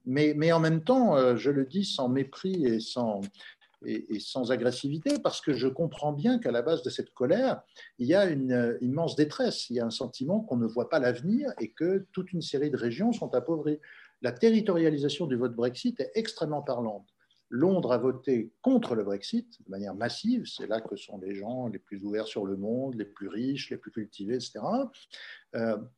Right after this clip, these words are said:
le, le, l'Irlande du Nord et l'Écosse ont voté contre le Brexit parce que pour eux, c'est, l'ouverture sur l'Europe permettait de faire contrepoids au centralisme anglais. En revanche,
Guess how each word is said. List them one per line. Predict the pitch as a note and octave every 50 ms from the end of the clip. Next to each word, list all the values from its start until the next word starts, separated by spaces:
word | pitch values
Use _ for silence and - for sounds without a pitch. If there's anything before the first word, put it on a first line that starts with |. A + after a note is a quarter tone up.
| _ _ _ _ _ _ _
le, | C3 C#3+ C#3 C3+ B2
le, | A#2+ A2+ A2
l'Irlande | A2+ A#2 D3+ D#3 F#3 F#3 E3+
du | D3 D3+ D3
Nord | D3+ D3 C#3 A2+ A#2
et | A2+
l'Écosse | A#2+ A#2 - - C#3+ - -
ont | A2+
voté | G#2+ A#2 A#2 - B2
contre | - A3+ A#3 A3+ A3+ G#3+
le | -
Brexit | A2 G#2 G3+ - - C4 C#4 C4+ - -
parce | - - - -
que | - -
pour | - - - C3 B2 C3 D#3
eux, | D3 C3 C#3+ - - - - _ _ _
c'est, | - - - - - -
l'ouverture | G#2 A2+ B2 C3+ B2 B2 - C#3 -
sur | - B2+ A#2
l'Europe | A2+ A2+ A#2+ C3 B2+ B2+
permettait | - A2+ G#2+ A2+ A2+ - C#3 A2+
de | G#2+ G#2+ -
faire | - - - G#2 -
contrepoids | - - A3 A3 A3 F3 D#3+ - - E3+ D#3
au | C3+
centralisme | - - B2 - A#2 A#2 A#2+ B2+ A2+ - A2
anglais. | G#2 G2+ C3 E3+ A3 C#4+ D4 - _ _ - - - - - _
En | D3 C#3+
revanche, | A#2+ C3+ C#3 G3+ C4+ D4 C4+ - - - - - _